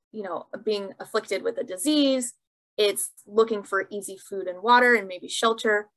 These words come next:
But the fact that it's able to get around pretty easily, you, you wanna haze this individual to encourage it to move on. If it is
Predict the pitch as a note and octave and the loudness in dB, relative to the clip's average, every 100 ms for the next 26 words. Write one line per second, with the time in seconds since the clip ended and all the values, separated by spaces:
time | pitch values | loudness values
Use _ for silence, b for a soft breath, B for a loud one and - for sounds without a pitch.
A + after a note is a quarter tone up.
0 | _ _ _ - D4 G3+ G3 A3 A3+ G3+ | _ _ _ 2 6 6 4 -4 0 0
1 | G3+ G3 F#3+ - G#3+ A3 A3 G3+ - F#3+ | 0 -4 -6 -4 0 0 0 -6 -4 -2
2 | F3+ G3+ C#4+ G#3 F#3+ G#3 - F3 E3+ - | 0 2 4 4 2 -6 -14 -12 -12 -6
3 | F3+ F3+ F3+ F3 _ _ _ - A#3+ C4+ | -4 -4 -4 -12 _ _ _ -2 0 2
4 | C4+ C4 - _ _ - A#3+ C4 B3+ B3 | 0 -2 -6 _ _ -2 4 6 6 4
5 | A#3+ A3 A3 G#3+ G3 F#3+ F#3+ F#3 F#3 F#3 | 2 2 -2 -2 -2 0 0 0 -4 -4
6 | - F#3 F3+ F4 - F3+ - - - - | 2 2 2 -6 -12 -12 -12 -12 -14 -14
7 | - _ _ _ _ _ A#3 A#3+ A#3+ A#3 | -18 _ _ _ _ _ 6 8 8 10
8 | G#3+ G#3 G#3 - - | 8 4 -4 -10 -12